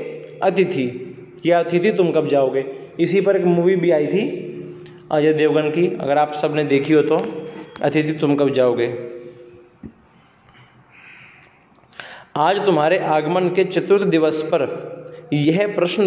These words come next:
बार बार मन में घुमड़ रहा है, तुम कब जाओगे अतिथि, यानी कि जिसके यहाँ पर अतिथि आया है उसके मन में, उसके यहाँ आए हुए अतिथि को चा-, चौथा दिन हो गया है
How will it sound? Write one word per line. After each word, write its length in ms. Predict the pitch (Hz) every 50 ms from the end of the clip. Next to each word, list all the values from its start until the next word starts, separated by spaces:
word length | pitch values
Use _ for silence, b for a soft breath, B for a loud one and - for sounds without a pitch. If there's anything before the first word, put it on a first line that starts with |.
| 160 139
बार 260 | 127 139 160 190 196
बार 260 | 185 156 156 170 175 180
मन 200 | 156 147 165 180
में 200 | 190 196 202 190
घुमड़ 220 | 147 143 151 151 135
रहा 320 | 135 135 127 123 135 131
है, 200 | 135 135 156 175 - - B B B B B B B B B - -
तुम 240 | - 214 226 240 233 214 - -
कब 300 | - 202 202 185 160 135
जाओगे 420 | 147 151 151 151 151 151 156 180
अतिथि, 760 | - 156 - - 139 - - 123 117 117 - - - - - -
यानी 380 | 131 135 143 151 151 165 175 175
कि 500 | 160 - 170 175 190 240 254 - - B B B B B B B B - -
जिसके 420 | - 139 143 190 202 202 - 233 196
यहाँ 220 | 175 156 147 147
पर 120 | 147 180 - -
अतिथि 400 | - 165 156 175 185 175 190 196 185
आया 240 | 156 143 139 135 135
है 200 | 139 143 156 180 254 254 - - - - - - - B B B B B B B B B
उसके 300 | 170 190 185 - 190 226
मन 160 | 214 196 175 165
में, 500 | 160 156 165 180 190 - - - - - - - - - - - - - - -
उसके 380 | - - - 156 - - 196
यहाँ 140 | 185 170 170
आए 160 | 175 180 180 165
हुए 100 | 175 185
अतिथि 360 | 175 175 180 180 165 156 185
को 100 | 190 202
चा-, 400 | - - - 180 175 175 180 -
चौथा 280 | - 180 170 170 190
दिन 180 | 185 175 175 160
हो 100 | 143 139
गया 160 | 139 143 147 143
है 160 | 165 190